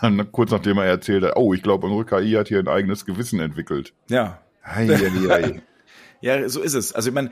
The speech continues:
Speaker 2: so eine gewisse, äh, so eine gewisse Veranlagung scheint, also sie scheint auf jeden Fall, äh, einigermaßen, ähm,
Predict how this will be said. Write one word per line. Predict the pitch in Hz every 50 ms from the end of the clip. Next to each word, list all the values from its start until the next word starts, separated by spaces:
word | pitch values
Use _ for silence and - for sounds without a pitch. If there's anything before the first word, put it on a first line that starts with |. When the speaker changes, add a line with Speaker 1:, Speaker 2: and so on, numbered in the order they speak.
| - - -
Speaker 2:
so | - - 131
eine | 135 139 120
gewisse, | 117 120 113 175 190 - - 190 185 170 - - -
äh, | 120 127 120 113 110 -
so | - - 120
eine | 120 113
gewisse | 107 113 110 135 151 - -
Veranlagung | - - - 117 - - 107 117 123 131 135 139 139 147 147 139 131
scheint, | - 135 131 123 -
also | 113 117 117 104 - - - - - _ _ _ _ _ _ _ _ _ _ _ _ _ _ _ _ _ _
sie | 104 95 117 117 104
scheint | - - 101 95 95 110 117
auf | 135 - -
jeden | - 151 151 160 165
Fall, | - - 160 139 143 143 143 135 -
äh, | - 123 127 123 117 - -
einigermaßen, | - 117 120 135 139 139 135 127 113 113 113 123 - - 139 143 147 147 147 143 - _ _ _ _ _ _ _ _ _ _ _ _ _ _
ähm, | 113 120 120 120 120 120 120 120 120 123 120 123 127 123 127